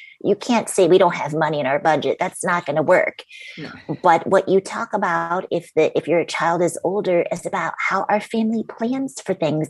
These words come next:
Speaker 1: and you get the kids involved. If it's back to school shopping, if it's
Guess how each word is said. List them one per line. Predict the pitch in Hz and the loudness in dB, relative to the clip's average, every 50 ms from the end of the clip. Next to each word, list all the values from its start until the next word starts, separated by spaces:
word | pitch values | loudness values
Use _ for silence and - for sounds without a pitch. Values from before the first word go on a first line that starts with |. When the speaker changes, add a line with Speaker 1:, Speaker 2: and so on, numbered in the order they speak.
| - | -6
Speaker 1:
and | - - 190 185 | -4 0 4 4
you | 208 208 | 6 6
get | - 214 214 - - | 6 6 6 6 4
the | - | 0
kids | 202 - - - 208 - - - | -4 -4 -2 0 0 0 0 -2
involved. | 208 202 190 - 180 190 185 175 160 143 - - - - - - - - - - - _ - | -2 -2 0 0 0 0 2 0 0 -2 -4 -6 -12 -20 -20 -18 -18 -18 -20 -20 -18 _ 0
If | 175 175 - | 2 4 6
it's | 175 170 - - - - | 4 4 4 2 -2 0
back | - 185 180 151 - - - | 2 2 4 2 0 -2 -2
to | - 185 | -2 -2
school | 180 - - - - 247 | -2 -2 2 4 6 6
shopping, | 233 - - 214 - - - - 170 165 175 - - | 6 4 2 0 0 -2 -2 0 0 0 0 0 -2
if | 175 180 - | -4 0 0
it's | 190 - - | -2 -2 -2